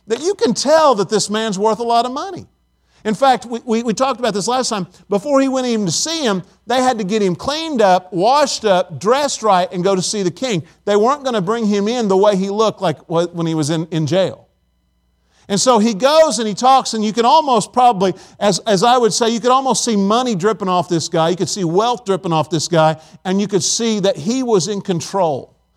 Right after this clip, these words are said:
Everybody in that room had eyes on him. They weren't looking anywhere else. And so he walks in, and, and when he gets in there, he points, he points Pharaoh back to his God. Now, let me ask you a very simple question.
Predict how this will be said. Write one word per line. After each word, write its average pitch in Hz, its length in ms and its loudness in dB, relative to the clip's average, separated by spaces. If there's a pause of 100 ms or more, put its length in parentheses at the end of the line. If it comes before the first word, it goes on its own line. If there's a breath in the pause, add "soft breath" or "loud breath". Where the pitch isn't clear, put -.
(300 soft breath)
Everybody 233 500 2
in 247 60 -4
that 247 240 -2
room 214 280 0
had 160 300 -2
eyes 190 380 0
on 214 200 -2
him. 190 220 0
They 143 120 -2
weren't 160 180 -6
looking 170 220 -6
anywhere 170 320 -4
else. - 400 -12 (500)
And 175 120 -2
so 214 260 4
he 214 200 0
walks 262 420 2
in, 226 240 0
and, 185 120 -2 (200 loud breath)
and 190 240 -6
when 202 160 2
he 202 100 2
gets 202 420 0
in 254 260 -4
there, 285 420 4 (180 loud breath)
he 233 160 -4
points, 277 560 -4
he 208 160 -2
points 226 420 -4
Pharaoh 262 560 0
back 208 340 -2
to 208 140 -4
his 190 240 2
God. 196 400 0 (160 soft breath)
Now, 190 400 -2 (160)
let 220 320 2
me 277 140 -10
ask 254 320 -4
you 240 60 -4
a 202 40 -2
very 208 320 0
simple 180 300 -6
question. 208 480 -4